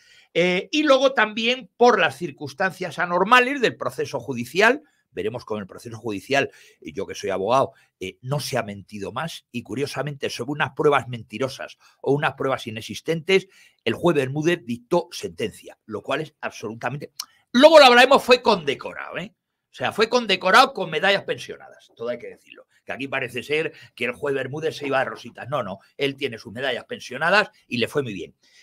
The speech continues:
Y luego, evidentemente, que es lo que me interesa, continúa siendo un enigma, ¿eh? Y eso me recuerda una frase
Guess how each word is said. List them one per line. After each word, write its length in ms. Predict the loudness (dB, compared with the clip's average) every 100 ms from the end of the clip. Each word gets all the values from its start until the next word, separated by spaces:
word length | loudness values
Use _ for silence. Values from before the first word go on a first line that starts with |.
| _
Y 120 | -2 6
luego, 400 | 6 8 6 6
evidentemente, 920 | 0 2 0 2 2 2 0 0 -2
que 100 | 0
es 60 | -2
lo 100 | 0
que 140 | -2
me 60 | -6
interesa, 600 | -6 0 2 2 -2 -2 _ -20 _ _ _
continúa 640 | 8 8 6 -4 4 4
siendo 640 | 4 0 0 6 4 4 -2
un 180 | -4 -2
enigma, 800 | -2 -2 -4 -4 -16 _ -20 _ _ _ _ _
¿eh? 180 | -16 -16 _ _ _ _
Y 160 | -2 -2
eso 420 | 0 4 4 4
me 220 | -4 -4 -2
recuerda 800 | -2 -6 -2 0 4 2 2 _ _ _
una 300 | -2 0 0
frase 720 | 2 2 2 -2 -4 -4 -8